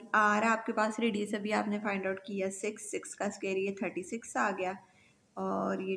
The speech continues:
ट्वेल्व, टू पाई आर सिक्स है आपके पास, और हाइट ये आपको दी हुई है फ़ोर्टी टू, ठीक। ये आपके पास आ गया पाई आर सिक्स है, और ये हाइट आ गई आपके पास फिफ्टीन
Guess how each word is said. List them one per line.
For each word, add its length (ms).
ट्वेल्व, 360
टू 420
पाई 320
आर 300
सिक्स 380
है 60
आपके 280
पास, 340
और 200
हाइट 320
ये 140
आपको 300
दी 200
हुई 200
है 80
फ़ोर्टी 520
टू, 80
ठीक। 440
ये 140
आपके 280
पास 320
आ 120
गया 160
पाई 440
आर 360
सिक्स 440
है, 140
और 220
ये 280
हाइट 300
आ 140
गई 220
आपके 300
पास 340
फिफ्टीन 380